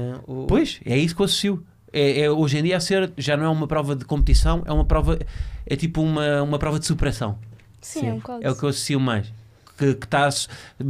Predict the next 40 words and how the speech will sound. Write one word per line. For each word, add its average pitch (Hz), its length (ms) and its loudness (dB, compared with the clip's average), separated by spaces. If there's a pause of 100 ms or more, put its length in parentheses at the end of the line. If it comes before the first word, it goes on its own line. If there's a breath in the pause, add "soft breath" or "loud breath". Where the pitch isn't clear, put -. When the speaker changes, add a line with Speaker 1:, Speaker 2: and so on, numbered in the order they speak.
(160)
Speaker 2:
entras 160 280 2
no 165 100 2
Iron 156 120 2
Man, 165 200 0
tens 175 160 -4
de - 40 -2
escrever 147 220 -4
uma 147 160 0
legenda 139 260 0
no 135 80 0
Instagram 139 560 -2
a 135 180 2
dizer 131 380 0
supera-te 139 540 0
e - 20 2
acredita 135 240 0
nos 131 100 2
teus 127 120 -2
objetivos. 117 420 0
Speaker 3:
<laughs> - 340 -10
Speaker 2:
É 143 60 2
um 143 60 4
bocado 143 260 4
isso, 117 160 0
não 117 60 2
é? 110 100 2 (920 loud breath)
Speaker 1:
É 127 140 -4
isso, 113 160 -6
é 214 60 -8
Speaker 3:
Exato, 117 140 -6
Speaker 1:
isso. - 100 -20
Speaker 3:
é - 20 -18
um - 40 -10
Speaker 1:
Trust 123 200 -2
the 120 60 -4
Speaker 3:
bocado. 107 40 -6
Speaker 1:
process. 113 520 -8 (140)
Speaker 2:
<laughs> - 140 -2
Exatamente. 277 400 6
Speaker 3:
Exato. 254 560 2